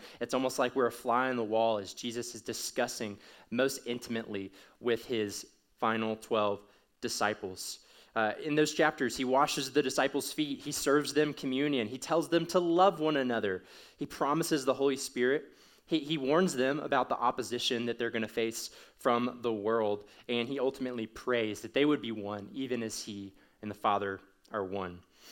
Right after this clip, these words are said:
All of this is ripe with implication for what it means to live out the Christian life as the new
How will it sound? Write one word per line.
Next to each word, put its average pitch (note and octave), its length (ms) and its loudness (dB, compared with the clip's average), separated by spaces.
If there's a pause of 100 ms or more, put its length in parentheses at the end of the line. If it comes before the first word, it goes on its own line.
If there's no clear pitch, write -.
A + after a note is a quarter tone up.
(120)
All D3 200 8
of C#3+ 100 6
this B2 200 2
is A#2 160 -4
ripe B2 380 0
with C3+ 200 -4
implication B2 800 -4
for A2 240 0
what C3 160 2
it D#3 100 2
means C3+ 420 -2
to B2 120 -6
live B2 520 0 (120)
out A2+ 300 0
the A2+ 60 -6
Christian C3+ 580 0
life G#2 300 0
as G#2 140 -8
the A2+ 100 -2
new C#3 380 0